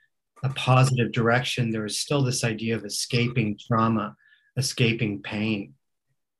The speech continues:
because emotional pain, trauma is, like, at the core, it's, like, incredibly painful.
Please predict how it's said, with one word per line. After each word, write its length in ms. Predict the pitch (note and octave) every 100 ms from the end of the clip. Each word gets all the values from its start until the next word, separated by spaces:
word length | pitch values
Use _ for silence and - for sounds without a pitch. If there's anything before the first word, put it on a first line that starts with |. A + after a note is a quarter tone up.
| -
because 580 | A#2 A2 A2+ G#2+ - -
emotional 600 | C3+ A#2 B2+ C3 - A2+
pain, 520 | - A#2 A#2 A#2 A2
trauma 520 | G#2 A#2+ A2+ B2 A2 G2+
is, 440 | G2 G2+ G2 -
like, 300 | A2 G#2 G2+ _ - - - _ -
at 200 | B2 C3
the 80 | A2
core, 480 | - B2 C3+ A2+
it's, 280 | F#2+ - -
like, 240 | G2+ F#2+ - _ _ _
incredibly 760 | A2+ A2 - - C#3+ C#3+ B2 G#2
painful. 720 | - G#2+ G#2+ A2 - G2+